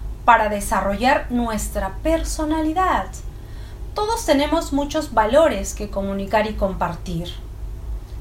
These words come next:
La riqueza espiritual está en todos, no es un patrimonio de una minoría.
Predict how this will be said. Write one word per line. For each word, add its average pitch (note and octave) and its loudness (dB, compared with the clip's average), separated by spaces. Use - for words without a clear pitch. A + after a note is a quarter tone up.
La G3 4
riqueza G#3+ -2
espiritual G#3 -2
está F#3+ -4
en F3+ -8
todos, F#3 4
no C#4+ 4
es D#4 -2
un D#4 2
patrimonio C#4 4
de A3 0
una B3+ 2
minoría. B3 2